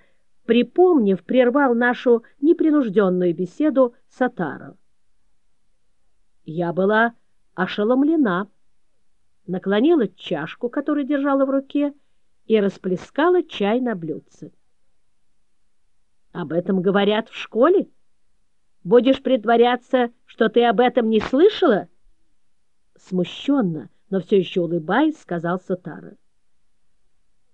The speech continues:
«Я не знала, что тебе об этом известно. В чем дело?» «Ты знаешь,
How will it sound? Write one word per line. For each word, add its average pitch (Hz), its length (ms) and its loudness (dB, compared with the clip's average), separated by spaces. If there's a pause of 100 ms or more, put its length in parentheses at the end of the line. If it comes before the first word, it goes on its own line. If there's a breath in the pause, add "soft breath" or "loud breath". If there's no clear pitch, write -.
(360)
«Я 190 340 0
не 302 140 4
знала, 294 480 0 (760)
что - 200 0
тебе 262 260 4
об 233 80 -2
этом 240 240 0
известно. 226 560 -4 (960)
В - 80 -20
чем 392 240 4
дело?» 165 360 -2 (1800)
«Ты 185 180 0
знаешь, 226 500 0